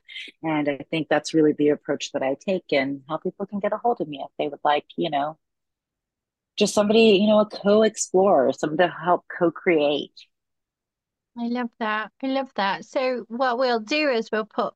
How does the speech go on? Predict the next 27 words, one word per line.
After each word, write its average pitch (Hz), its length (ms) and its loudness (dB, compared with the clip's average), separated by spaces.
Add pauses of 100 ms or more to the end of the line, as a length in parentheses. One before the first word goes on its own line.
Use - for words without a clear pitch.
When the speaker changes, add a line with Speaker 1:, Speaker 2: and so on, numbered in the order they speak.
(140)
Speaker 2:
all 226 180 0
those 202 280 -2
links. 180 340 -6
So 185 80 -2
if 185 100 -2
you 202 100 -2
wanna 202 180 0
send 196 480 -4
them 190 240 -2
to 247 180 0
Speaker 1:
Perfect. - 0 -
Speaker 2:
me 220 140 2
at - 100 -6
some 208 160 0
point, 202 240 -2
and 202 100 0
I'll 202 120 0
make 202 400 0
sure 202 260 -2
Speaker 1:
Absolutely. - 0 -
Speaker 2:
that 190 140 -4
they 196 120 0
get 190 220 -2
linked 202 380 -4
in 202 120 -2
the 190 80 -4
podcast, 190 640 -2